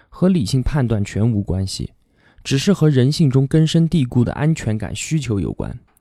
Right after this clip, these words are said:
大公司意味着可以长期屹立不倒，于是进入大公司就像鸟儿躲进了大树，可以在很长的一段时间里面依仗大树挡风遮雨。本质上来说，这种选择意味着抗拒变化、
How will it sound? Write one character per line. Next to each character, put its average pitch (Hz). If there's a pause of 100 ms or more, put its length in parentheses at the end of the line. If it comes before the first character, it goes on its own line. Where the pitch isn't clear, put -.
(560)
大 147
公 143
司 151
意 151
味 123
着 101
可 127
以 117
长 98
期 127
屹 131
立 98
不 87
倒， - (320)
于 110
是 - (200)
进 208
入 185
大 175
公 156
司 170
就 160
像 143
鸟 101
儿 82
躲 110
进 120
了 110
大 110
树， - (480)
可 202
以 208
在 180
很 107
长 107
的 147
一 127
段 123
时 113
间 113
里 95
面 - (200)
依 139
仗 120
大 107
树 113 (300)
挡 -
风 104
遮 101
雨。 95 (640)
本 123
质 139
上 160
来 98
说， - (220)
这 220
种 185
选 107
择 107
意 143
味 135
着 107
抗 147
拒 120
变 135
化、 -